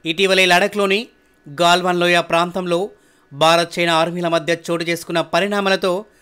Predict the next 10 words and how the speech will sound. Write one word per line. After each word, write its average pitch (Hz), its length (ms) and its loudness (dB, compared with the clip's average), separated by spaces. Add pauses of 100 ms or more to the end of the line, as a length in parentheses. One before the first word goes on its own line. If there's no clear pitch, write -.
(140)
ఒక్క 135 240 -6
రవ్వ 185 300 2
వెనక్కి 202 380 -2
తగ్గినట్లు 214 480 0
కనిపించిన 196 480 -2 (680)
తాజాగా 202 440 4
నలభై 196 400 2
వేల 202 200 2
మంది 190 340 -2
సైనికులతో 208 680 0